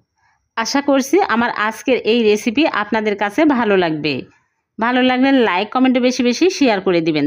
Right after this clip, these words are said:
তাহলে চলুন দেখে নিই। এখানে আমি একটা কাঁঠালের মোচা নিয়েছি।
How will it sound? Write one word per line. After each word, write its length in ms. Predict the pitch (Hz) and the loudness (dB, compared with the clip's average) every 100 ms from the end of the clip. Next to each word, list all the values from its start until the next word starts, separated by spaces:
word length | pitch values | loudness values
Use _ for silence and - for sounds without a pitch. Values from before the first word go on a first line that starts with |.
| 160 | 0
তাহলে 240 | 202 233 226 | 0 0 0
চলুন 220 | 233 269 262 | 2 2 2
দেখে 200 | 226 247 190 | 2 0 0
নিই। 120 | 139 131 - _ _ _ _ - _ _ - | -2 -6 -12 _ _ _ _ -20 _ _ -6
এখানে 260 | 240 339 349 | 0 2 2
আমি 140 | 247 359 - - - | 0 -2 -6 -16 -14
একটা 140 | 214 226 - | -12 -8 -4
কাঁঠালের 520 | 202 208 277 240 403 311 - - 214 | -4 -2 -2 -2 -2 -6 -12 -8 -2
মোচা 280 | 226 233 269 240 | 0 0 0 0
নিয়েছি। 400 | 185 170 - | 0 -2 -2